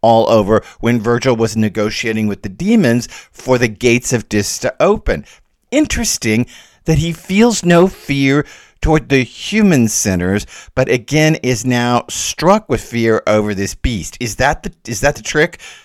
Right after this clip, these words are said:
That he no longer fears the human damned, but that the, hmm, what shall we say, the mythic, the mystical, the imaginary <laughs> damned,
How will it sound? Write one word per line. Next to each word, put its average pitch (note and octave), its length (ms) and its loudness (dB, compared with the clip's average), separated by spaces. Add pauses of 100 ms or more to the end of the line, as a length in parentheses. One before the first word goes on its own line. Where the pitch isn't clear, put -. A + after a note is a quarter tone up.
(120)
That A#2+ 220 -2
he C#3 160 -8
no C#3 280 2
longer C3 480 0
fears C3+ 640 -2
the G#2 140 -6
human C#3 680 -2
damned, A#2+ 560 -2 (280)
but A#2+ 240 -2
that G#2+ 280 -4
the, G2 300 -6 (400)
hmm, G#2 300 -2
what G2+ 220 -4
shall C3 120 -6
we - 60 -4
say, G2+ 140 -6
the E2 120 -4
mythic, A#2 560 0
the F2+ 120 -6
mystical, A2 840 -2
the F2+ 160 -6
imaginary A2+ 840 -2
<laughs> - 40 -18
damned, G#2+ 440 -4